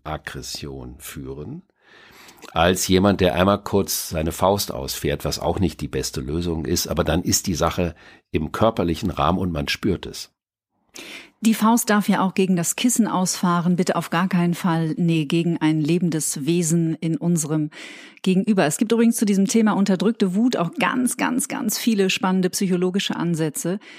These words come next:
Speaker 2: Denn Wut, die wir gegen andere, ähm, sag ich jetzt mal, nicht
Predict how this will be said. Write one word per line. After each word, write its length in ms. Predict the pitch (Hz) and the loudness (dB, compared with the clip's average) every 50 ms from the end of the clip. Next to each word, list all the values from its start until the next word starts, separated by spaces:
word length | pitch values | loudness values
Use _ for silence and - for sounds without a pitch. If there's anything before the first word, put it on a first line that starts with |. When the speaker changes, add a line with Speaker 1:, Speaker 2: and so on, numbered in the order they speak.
| - - _ _ - | -20 -20 _ _ -2
Speaker 2:
Denn 300 | 175 185 185 175 156 180 | 2 2 2 2 2 2
Wut, 420 | 208 240 277 311 294 - - - | 2 2 2 0 -2 -4 -2 0
die 160 | 208 208 185 | 0 0 2
wir 300 | 180 196 196 190 190 180 170 | 2 2 2 4 2 0 0
gegen 400 | 170 185 190 196 185 190 180 - - | 0 0 0 2 2 0 -2 -2 -2
andere, 560 | 165 180 226 247 233 226 233 233 233 247 240 - - - - - _ _ - | 0 2 2 2 4 4 2 2 2 0 -2 -6 -16 -20 -20 -20 _ _ -6
ähm, 280 | - 180 185 185 180 185 | -2 0 0 0 0 0
sag 180 | 175 190 190 180 | 0 0 0 0
ich 120 | 185 - | 0 -2
jetzt 200 | 196 185 - - | -2 -4 -2 0
mal, 260 | 196 180 180 180 180 | 0 2 2 2 2
nicht 500 | 185 185 196 226 220 - - - - - | 2 4 2 2 0 -2 -8 -10 -14 -18